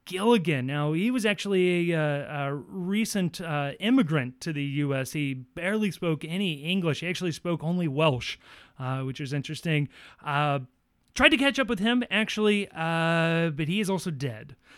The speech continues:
And then finally, Ralph Holden. Now, Ralph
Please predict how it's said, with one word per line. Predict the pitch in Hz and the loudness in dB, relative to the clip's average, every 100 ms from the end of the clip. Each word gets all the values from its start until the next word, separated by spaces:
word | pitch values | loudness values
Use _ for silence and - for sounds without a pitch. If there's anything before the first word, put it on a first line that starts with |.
| - - - | -20 -20 -4
And | 156 165 | 4 6
then | 180 185 185 | 6 6 4
finally, | - 214 226 226 202 - | 2 2 6 6 4 -2
Ralph | 165 139 175 208 226 - _ _ _ | -6 0 2 2 0 -4 _ _ _
Holden. | _ 196 208 202 160 123 | _ -4 0 2 0 -2
Now, | 143 | -6
Ralph | 143 143 180 233 269 - | -6 -2 2 2 0 -6